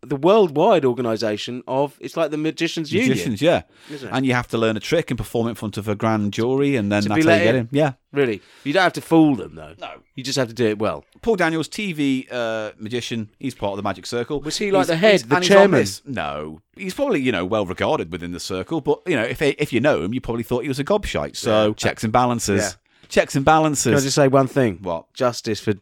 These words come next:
Speaker 1: Debbie.
Speaker 2: Why?
Speaker 1: 'Cause when he died, his family rounded on her and didn't give, wanna give her any of the money.
Speaker 2: Not a lot.
Speaker 1: Not a lot.
Speaker 2: I did that gag before. Right, so Paul Daniels is on this.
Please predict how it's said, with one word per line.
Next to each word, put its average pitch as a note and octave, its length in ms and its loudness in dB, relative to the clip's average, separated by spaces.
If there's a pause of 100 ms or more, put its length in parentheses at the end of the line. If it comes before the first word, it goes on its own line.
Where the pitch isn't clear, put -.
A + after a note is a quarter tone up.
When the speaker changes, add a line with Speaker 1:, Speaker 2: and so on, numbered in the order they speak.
(120)
Speaker 1:
Debbie. G2+ 400 0 (260)
Speaker 2:
Why? E2+ 360 -2 (540)
Speaker 1:
'Cause - 300 -8 (680)
when A2 160 -10
he G#2 80 -6
died, F#2 460 0 (100)
his A2 240 -6
family G2 400 -4
rounded G2 460 -2
on E2 120 -2
her D#2+ 180 -2
and F2 120 -6
didn't F#2+ 160 -2
give, F#2+ 200 -4
wanna F#2 220 -6
give F2+ 200 -6
her F2+ 120 -2
any F2+ 140 0
of F2 120 -2
the F#2 120 -2
money. F#2 380 -4 (160)
Speaker 2:
Not F#3 200 -2
a D#4+ 60 4
lot. A#3+ 280 0 (240)
Speaker 1:
Not C#3 260 -8
a C4 60 0
lot. A3 280 4
Speaker 2:
I - 20 -8
did B2+ 180 -4
that B2 180 0
gag F2 180 -2
before. G#2 300 -4 (220)
Right, D#3+ 220 4 (140)
so F3+ 100 -2
Paul C4 240 2
Daniels A3+ 380 0
is D3 80 -4
on G3+ 280 0
this. A#2 280 -6